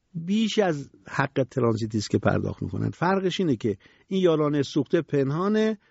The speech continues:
اون حق ترانزیت کشف میاد تو حساب بانکی، نگاه می‌کنیم به به چقدر ما درآمد داریم از ترانزیت کالا، بعد فکر می‌کنیم آقا باید این کارو اون کارا رو بکنیم که ترانزیت بیشتر بشه. ترکیه هم موقعیت ترانزیتی داره،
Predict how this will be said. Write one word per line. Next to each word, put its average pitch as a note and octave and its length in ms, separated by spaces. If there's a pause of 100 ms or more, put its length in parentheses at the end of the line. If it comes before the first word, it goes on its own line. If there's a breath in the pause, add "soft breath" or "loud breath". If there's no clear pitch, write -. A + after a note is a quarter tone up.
(240)
اون G3+ 160
حق F#3 240
ترانزیت D#3 460
کشف G3 380
میاد F3+ 320
تو E3+ 120
حساب D#3+ 260
بانکی، D3+ 280
نگاه D3+ 260
می‌کنیم D#3+ 340
به A#2 200
به C3 140
چقدر A#2 340
ما A#2 100
درآمد G#2+ 400
داریم A#2 240
از G2 180 (680)
ترانزیت G#2 460
کالا، A#2 320
بعد C3+ 200
فکر C3+ 160
می‌کنیم B2 280
آقا B2+ 180
باید A#2+ 240
این C3+ 100
کارو C3 200
اون C#3 80
کارا B2+ 200
رو C#3 160
بکنیم C#3+ 180
که C#3 100
ترانزیت B2 400
بیشتر G#2 320
بشه. - 300 (640 soft breath)
ترکیه E3 420
هم G#3+ 260 (460)
موقعیت D3 320
ترانزیتی C#3+ 580
داره، A#2+ 320